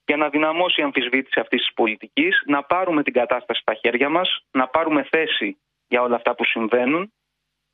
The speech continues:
και να δυναμώσουμε φυσικά και την Πανσπουδαστική και το κουκουέ στις εκλογές, στις ευρωεκλογές εννιά του μήνα, εννιά του Ιούνιου, για να μπορέσουμε να σηκώσουμε κεφάλι, να φανεί και η ελπίδα.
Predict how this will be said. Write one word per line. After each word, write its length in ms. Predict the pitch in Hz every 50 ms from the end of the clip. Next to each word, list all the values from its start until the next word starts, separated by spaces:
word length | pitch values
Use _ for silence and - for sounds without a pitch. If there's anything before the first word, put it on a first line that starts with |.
| _ _ _ _ _ _ _ _ _ _
και 80 | - 220
να 120 | 208 196
δυναμώσουμε 840 | - 185 170 160 156 170 202 214 - - 233 226 226 220 220 220 220 - _ _ _ _ _ _ _ _
φυσικά 380 | - - - 165 - - 165
και 120 | - - 135
την 100 | 139 123
Πανσπουδαστική 720 | 131 123 - - - 117 117 - - 131 - - - 196
και 140 | - - -
το 100 | - 156
κουκουέ 360 | 127 - - - - 123 120
στις 140 | 117 - -
εκλογές, 440 | 117 - 117 113 117 113 120 120 117
στις 120 | - -
ευρωεκλογές 560 | 123 107 110 113 113 - 120 113 110 117 113
εννιά 240 | - 117 113 117 117
του 120 | - -
μήνα, 380 | 110 117 131 156 180 202 208 220 _ _ _ _ _ _ _ _ _ _ _ _ _ _
εννιά 260 | - 131 127 127 123
του 120 | - 120
Ιούνιου, 440 | 113 120 143 175 185 202 214 226 220 _ _ _ _ _ _ _ _ _ _ _ _ _ _
για 120 | - 170
να 120 | 175 175 170
μπορέσουμε 540 | 151 156 175 196 214 - - - 214 214 208
να 140 | 202 196 196 196 196 196 196 196 196 208 214 208 208 214 202 _ _ _ _ _
σηκώσουμε 480 | - - 208 - 208 208 - - 202 196
κεφάλι, 440 | 196 196 196 - 202 170 127 117
να 320 | 117 123 131 131 135 135 135 -
φανεί 240 | - 139 143 165 175
και 120 | - -
η 60 | 165
ελπίδα. 480 | 165 151 147 - - 156 123 110 107